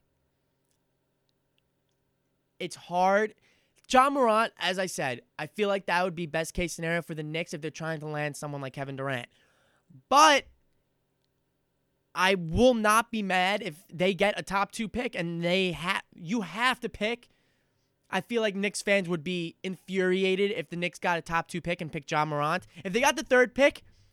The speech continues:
it's, it's still, it's set in stone. The Knicks are taking Ja Morant 'cause R J and Zion are going one two.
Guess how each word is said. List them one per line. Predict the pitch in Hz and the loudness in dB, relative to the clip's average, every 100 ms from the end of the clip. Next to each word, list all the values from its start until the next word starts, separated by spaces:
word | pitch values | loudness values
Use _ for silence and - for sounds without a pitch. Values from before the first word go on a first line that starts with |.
| - _ | -20 _
it's, | 196 196 - - | -2 -2 -2 -4
it's | 196 - | -4 -4
still, | - 254 - | -4 -4 -2
it's | 190 | -4
set | - - | -2 -4
in | 185 | -4
stone. | - 220 190 | -4 0 0
The | 160 | 0
Knicks | 175 - | -2 -2
are | 156 | -4
taking | 170 156 | -4 -4
Ja | 156 147 | -2 -2
Morant | 143 147 147 | 0 -2 -2
'cause | 147 135 | -8 0
R | 175 | 0
J | 165 170 170 | 2 0 -2
and | 151 | -2
Zion | 151 156 147 | -4 -2 -4
are | 139 | -4
going | 143 139 | -2 -2
one | 135 131 | -4 -6
two. | 123 135 110 | -4 -8 -8